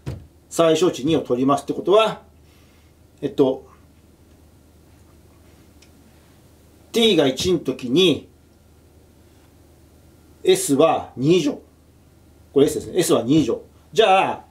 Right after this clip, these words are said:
Sは、これ横軸Sなんで、Sは二乗だから、こっから先の話なんで、せっかく今頂点求めたけど、最小値は、このグラフからSイコール二になるのはtイコール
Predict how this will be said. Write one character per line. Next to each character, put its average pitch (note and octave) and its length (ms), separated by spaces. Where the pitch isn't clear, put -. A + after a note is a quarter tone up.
S G#3 280
は、 C#3 340
こ C#3+ 120
れ C#3+ 140
横 C#3+ 240
軸 C3+ 140
S C#3+ 120
な A2+ 80
ん G2 80
で、 C3+ 220
S G3+ 160
は C3+ 100
二 D#3+ 240
乗 E3 180
だ A2 100
か A2+ 140
ら、 B2+ 320
こ D3+ 280
っ - 40
か A3+ 120
ら A#3 100
先 G#3 220
の G#3+ 80
話 G3+ 300
な D3 140
ん B2 100
で、 D3 120
せ D#3 140
っ D#3 60
か F#3+ 100
く G#3 80
今 F3 140
頂 F3+ 200
点 C3+ 140
求 B2 180
め C3 80
た A#2 120
け A2 100
ど、 D#3+ 260
最 D3+ 300
小 G3 180
値 A#2 140
は、 C#3+ 240
こ D3+ 120
の D3 120
グ E3+ 100
ラ D#3+ 120
フ - 120
か A#2 100
ら D3 260
S F3+ 300
イ C#3 160
コ B2+ 260
ー G#2+ 40
ル C#3 280
二 D3 360
に G#3+ 120
な A3 140
る G3+ 120
の D#3 120
は F#3+ 340
t E3+ 380
イ B2 60
コ C#3 320
ー B2+ 40
ル F3 300